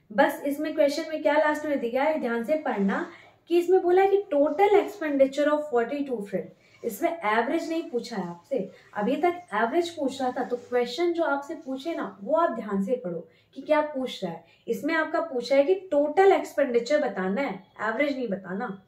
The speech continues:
तो पहले आप मेरे को average बताओ कि average आपका क्या है, फिर तो आप expenditure easily निकाल दोगे। देखो क्या कह रहा है कि भैया बयालीस friend है, ठीक है, उनका कुछ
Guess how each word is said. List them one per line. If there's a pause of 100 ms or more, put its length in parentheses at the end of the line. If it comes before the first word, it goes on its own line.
(300)
तो
पहले
आप
मेरे
को (120)
average
बताओ
कि (180)
average
आपका
क्या
है, (240)
फिर
तो
आप
expenditure
easily
निकाल
दोगे। (560)
देखो
क्या
कह
रहा
है (360)
कि
भैया
बयालीस
friend
है, (680)
ठीक
है, (460)
उनका
कुछ